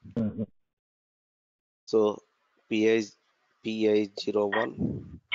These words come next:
Speaker 2: And then setup mission time and everything is ours.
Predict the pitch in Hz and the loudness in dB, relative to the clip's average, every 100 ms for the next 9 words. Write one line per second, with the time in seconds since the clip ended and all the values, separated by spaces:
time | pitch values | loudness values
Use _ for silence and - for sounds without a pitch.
0 | - _ _ _ - - _ _ - 120 | -8 _ _ _ -20 -20 _ _ -2 0
1 | 117 117 123 123 123 - _ - 139 120 | 0 4 4 4 -2 -6 _ 0 2 4
2 | 127 120 123 120 - 120 117 120 117 117 | 2 0 0 0 2 0 2 2 4 0
3 | 117 113 113 - 117 113 110 101 104 127 | 2 2 2 -2 -2 0 2 2 0 -4
4 | - - | -6 -12